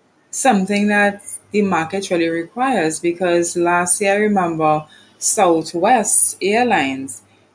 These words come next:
they lost a whole lot of luggage as people were up in arms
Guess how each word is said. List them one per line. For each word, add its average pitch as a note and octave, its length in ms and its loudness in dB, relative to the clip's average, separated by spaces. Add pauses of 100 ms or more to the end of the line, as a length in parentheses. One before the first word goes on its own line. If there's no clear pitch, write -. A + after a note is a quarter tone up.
they A3+ 160 2
lost G#3 260 2
a F#3 80 0
whole F#3 200 -2
lot E3+ 160 -2
of D#3+ 80 -4
luggage F3 360 -2
as D3+ 140 -4
people E3+ 320 0
were - 80 2
up D#3 160 -2
in D#3 160 -4
arms E3 720 -4